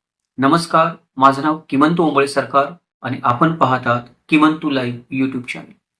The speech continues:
सर्वात आधी जर आपण या मालिकेतला एक व्हिडिओ पाहिला असेल, एकतीसावा व्हिडिओ, तर त्याच्यामध्ये आपण ब्राह्मण पोट जातींची माहिती घेतली आणि त्या ब्राह्मण पोट जातींमध्ये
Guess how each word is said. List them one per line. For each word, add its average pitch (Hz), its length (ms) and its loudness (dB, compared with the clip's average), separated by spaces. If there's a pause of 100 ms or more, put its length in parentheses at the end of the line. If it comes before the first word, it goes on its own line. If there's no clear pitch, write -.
(680)
सर्वात 180 380 4
आधी 175 280 -2
जर 180 120 -4
आपण 170 360 -2
या 156 180 2
मालिकेतला 156 500 -2
एक 156 120 -6
व्हिडिओ 143 220 -2
पाहिला 139 320 -2
असेल, 123 340 -6
एकतीसावा 131 500 -2
व्हिडिओ, 120 320 -6
तर 135 100 -10
त्याच्यामध्ये 139 460 -4
आपण 139 300 -2
ब्राह्मण 131 380 2
पोट 143 240 -2
जातींची 139 420 -2
माहिती 117 280 -2
घेतली 113 360 -8 (500)
आणि 131 140 -2
त्या 151 120 -2
ब्राह्मण 139 380 2
पोट 147 240 -4
जातींमध्ये 143 680 -2